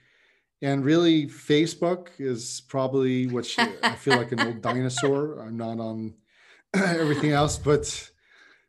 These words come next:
Speaker 1: that's probably the only place people are gonna find me. And I'm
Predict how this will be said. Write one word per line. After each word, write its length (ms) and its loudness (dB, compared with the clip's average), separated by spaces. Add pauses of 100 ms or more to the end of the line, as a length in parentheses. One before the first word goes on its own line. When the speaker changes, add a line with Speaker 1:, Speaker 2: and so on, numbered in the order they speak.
(140)
Speaker 1:
that's 240 -2
probably 300 2
the 160 0
only 180 0
place 380 -2
people 260 -4
are 80 0
gonna 160 -2
find 340 -2
me. 300 -10 (180)
And 180 -12
I'm 280 -12